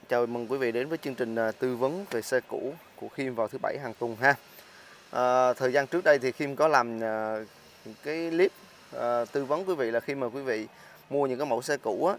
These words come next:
nếu mà, mà xe vẫn còn đăng kiểm á, thì quý vị vẫn tiếp tục sử dụng nha, không cần có đăng kiểm lại. Nhưng, à, thời gian gần đây, cụ thể là từ, à, hiện tại thời gian Khiêm đang làm clip đó là ngày tám tháng sáu năm hai không hai bốn ha. Thì đối với những cái mẫu xe cũ nào mà quý vị mua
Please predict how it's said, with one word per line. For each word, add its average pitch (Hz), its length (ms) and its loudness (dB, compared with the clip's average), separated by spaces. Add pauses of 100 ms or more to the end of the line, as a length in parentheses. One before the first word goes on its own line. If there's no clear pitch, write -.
nếu 151 200 -4
mà, 180 160 -4
mà 107 680 -2
xe 135 260 2
vẫn 120 180 -4
còn 113 160 -4
đăng 123 140 -4
kiểm 117 240 -8
á, 160 180 -8
thì 120 80 -6
quý 123 100 -6
vị 117 140 -6
vẫn 110 160 -10
tiếp 160 200 -8
tục 117 140 -8
sử 123 120 -6
dụng 120 240 -4
nha, 131 100 0
không 131 260 -2
cần 113 160 -2
có 120 80 -2
đăng 127 120 -4
kiểm 120 180 -10
lại. 117 340 4 (680)
Nhưng, 143 180 -4
à, 139 380 4 (200)
thời 120 180 -2
gian 131 200 2
gần 117 160 -4
đây, 123 200 4 (100)
cụ 110 120 -10
thể 110 160 -6
là 131 120 0
từ, 113 320 -4
à, 98 460 -4 (180)
hiện 110 160 -10
tại 101 240 -2
thời 110 240 -8
gian 120 200 -2
Khiêm 123 160 -10
đang 123 140 -4
làm 110 200 -4
clip 131 220 -6
đó 156 60 -4
là 110 280 -2
ngày 107 320 -10
tám 127 320 -4
tháng 139 300 -12
sáu 156 480 0
năm 147 140 -10
hai 131 120 -6
không 127 180 -10
hai 123 160 0
bốn 143 260 2
ha. 139 160 2 (720)
Thì 120 140 2
đối 139 180 4
với 185 100 2
những 135 160 -2
cái 160 100 -2
mẫu 131 160 0
xe 143 160 -2
cũ 110 240 -4
nào 135 180 0
mà 117 100 -2
quý 123 140 -4
vị 117 280 -4
mua 131 460 -2